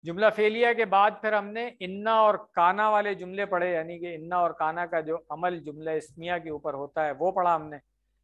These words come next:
उसके बाद ये चार जोड़ियाँ पढ़ी आपने। कौन कौन सी चार जोड़ियाँ पढ़ी?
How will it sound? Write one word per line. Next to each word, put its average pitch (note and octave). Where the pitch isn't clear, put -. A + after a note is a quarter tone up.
उसके C4
बाद A#3+
ये B3
चार A3
जोड़ियाँ G3
पढ़ी A3
आपने। G3
कौन E3
कौन G#3
सी A3+
चार F#3+
जोड़ियाँ G#3
पढ़ी? G#3+